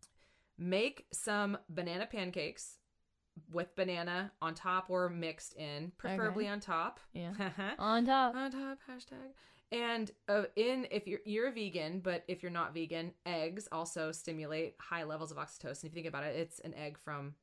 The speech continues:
Speaker 1: uh, a chicken. Just,
Speaker 2: Yeah.
Speaker 1: just laid an egg. So, hey, there's oxytocin in life, right?
Speaker 2: Yeah.
Speaker 1: So you've got an egg,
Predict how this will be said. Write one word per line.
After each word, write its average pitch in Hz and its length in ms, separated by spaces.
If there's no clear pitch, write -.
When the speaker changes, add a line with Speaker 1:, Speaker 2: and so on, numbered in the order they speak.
Speaker 1:
uh, 151 120
a - 40
chicken. - 400
Just, 180 180
Speaker 2:
Yeah. 226 80
Speaker 1:
just - 240
laid 147 240
an 208 80
egg. 403 220
So, 139 180
hey, 233 220
there's 151 240
oxytocin 175 520
in 160 160
life, 165 440
right? 160 280
Speaker 2:
Yeah. 226 320
Speaker 1:
So - 140
you've 190 120
got 175 160
an 165 200
egg, 175 440